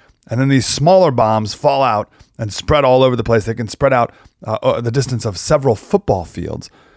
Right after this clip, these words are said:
It's worth eight hundred million dollars. Now, more than one hundred countries ban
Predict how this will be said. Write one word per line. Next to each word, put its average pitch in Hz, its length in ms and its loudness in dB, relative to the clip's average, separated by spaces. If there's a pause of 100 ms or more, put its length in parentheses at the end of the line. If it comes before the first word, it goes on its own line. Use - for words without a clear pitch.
(160)
It's - 100 -10
worth 135 220 2 (100)
eight 160 160 2
hundred 139 380 0
million 120 480 2
dollars. 113 460 2
Now, 120 120 4
more 175 220 4
than 147 140 0
one 165 140 4
hundred 180 200 2
countries 120 340 0
ban 131 580 0